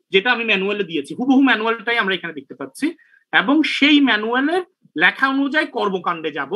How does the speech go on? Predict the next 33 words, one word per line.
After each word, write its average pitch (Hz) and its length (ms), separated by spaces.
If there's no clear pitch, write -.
এবং 202 160
ইনশাআল্লাহ 285 520
আমরা 247 160
যখনই, 226 460
আহ, 156 140
সুযোগ 185 380
পাবো, 165 320
আমরা 190 260
এই 185 180
কাজটাকে 185 560
সম্পাদন 165 480
করব। 165 160
এবং 202 80
যদি 185 260
আমার 269 200
এই 208 220
প্রিপারেশনটা 202 640
এখানে 247 260
করা 190 260
থাকে, 233 280
তাহলে 220 260
ল্যাবে 190 300
গিয়ে 196 220
এটা 226 140
আমার 214 200
থেকে 233 200
করতে 190 240
তিন 240 220
চার 196 200
মিনিটের 190 380
বেশি 151 160
লাগবে 139 260
না। 110 100